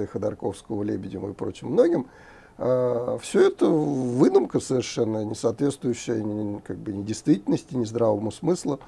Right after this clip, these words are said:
Кто-то там посчитал рыночную цену нефти в количестве, э, сто девяносто пяти миллионов тонн, да, ну это как бы очень много действительно нефти, но тем не менее, сколько она стоила там в две тысячи первом, две тысячи третьем году,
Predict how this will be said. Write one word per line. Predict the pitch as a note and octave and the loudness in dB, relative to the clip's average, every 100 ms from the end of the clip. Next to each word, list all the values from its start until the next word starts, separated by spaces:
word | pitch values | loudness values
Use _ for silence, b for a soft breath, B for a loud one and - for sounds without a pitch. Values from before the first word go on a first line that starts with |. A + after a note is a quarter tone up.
| B B B B B - | B B B B B -8
Кто-то | - D#3 G3+ | 6 6 6
там | - C3 | 4 4
посчитал | B2+ A#2+ - A#2 - D3 D#3 | 4 -2 -2 -4 4 8 8
рыночную | A#2+ D#3 C3+ - A#2 A2 | 8 6 6 2 -2 -2
цену | - C3 D3+ B2 G#2+ G2+ | 0 2 4 4 2 0
нефти | G2 G#2 D3+ - - A#2+ A#2 b b - | 0 4 4 4 -2 0 0 b b -8
в | |
количестве, | - A2 B2+ - - A#2 A2+ A2+ G#2 b b b - | -2 0 0 -2 -6 0 2 2 -2 b b b -10
э, | - G2+ G2+ G2+ F#2+ - - - F2 E2+ G2+ | -4 -2 -2 -4 -4 -6 -6 -8 -8 -8 -10
сто | - - D3 | -6 6 8
девяносто | C3 B2+ C3 - - | 8 4 4 2 -6
пяти | C3 - D3 | -6 -2 2
миллионов | B2 A#2 B2+ B2+ A#2+ - - | 4 4 4 4 4 0 0
тонн, | - C#3+ C#3+ C3+ | 6 10 8 6
да, | B2+ A#3 | 4 4
ну | E4 | 2
это | C4+ | 0
как | - F2+ | -4 -4
бы | - - - G2 | -6 -8 -8 -8
очень | - A#2+ | -6 -4
много | A2 G2 | -4 -4
действительно | G2 - A2 A#2+ | -6 -6 -6 -4
нефти, | C3+ A3 - A#2 | 0 -2 -2 -8
но | G#2 G2+ | -6 -6
тем | - A#2 | -2 4
не | |
менее, | D#3+ C3+ E2+ b b b - | 6 4 2 b b b -6
сколько | - A#2+ C3+ | 0 4 8
она | B2 A#2+ | 8 6
стоила | - C#3+ B2 A2 G#2 | 2 6 8 6 4
там | G#2 F#2+ | -2 -4
в | |
две | G#2 | -4
тысячи | G#2+ G2 - | -2 -4 0
первом, | A#2 G2 | 0 0
две | G2 | -6
тысячи | F#2 - | -8 -6
третьем | A2 F#2 G2+ | -6 -4 -6
году, | A2 A#2+ F3 | -2 0 0